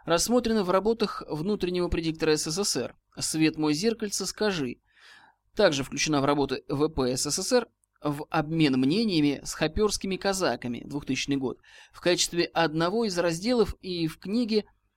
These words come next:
о расовых доктринах, и «Мастер и Маргарита. Гимн демонизму», либо «Евангелие беззаветной веры» в качестве приложения. Диалектика и атеизм — две сути несовместны.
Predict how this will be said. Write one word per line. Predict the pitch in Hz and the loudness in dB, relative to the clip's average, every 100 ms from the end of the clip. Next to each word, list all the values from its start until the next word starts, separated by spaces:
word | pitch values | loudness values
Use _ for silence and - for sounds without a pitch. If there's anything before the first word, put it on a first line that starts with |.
| _ | _
о | - 165 | -2 2
расовых | 180 165 175 165 165 | 4 4 0 -2 0
доктринах, | 208 - 226 160 127 - - | -2 0 0 0 0 -8 -6
и | 139 135 135 | 0 0 0
«Мастер | 156 170 196 - 202 | -2 0 0 0 -2
и | 190 | 0
Маргарита. | 185 180 190 190 143 139 | -2 0 2 2 0 -2
Гимн | 135 135 131 | -2 0 0
демонизму», | 135 139 214 185 156 - - - | 0 0 0 0 -2 -4 -18 -4
либо | 214 220 | -2 0
«Евангелие | 185 202 190 185 175 | 2 0 0 0 0
беззаветной | 175 165 180 175 170 185 | 0 2 2 2 0 -2
веры» | 175 139 - - _ _ | 0 -2 -4 -10 _ _
в | - - | -10 0
качестве | 160 156 - 156 - | 2 2 0 0 2
приложения. | 156 165 175 165 135 120 - - _ _ _ _ - - - - | 2 4 4 4 0 0 -4 -12 _ _ _ _ -20 -20 -20 -10
Диалектика | 147 151 180 262 285 285 285 | -2 2 2 2 0 0 2
и | |
атеизм — | 277 277 233 180 170 175 - | 2 2 0 0 -2 -6 -4
две | 160 160 233 | 0 2 2
сути | 226 196 196 | -2 -4 -4
несовместны. | 190 196 185 151 143 147 - 135 | -4 -2 -2 0 -2 -2 -6 -10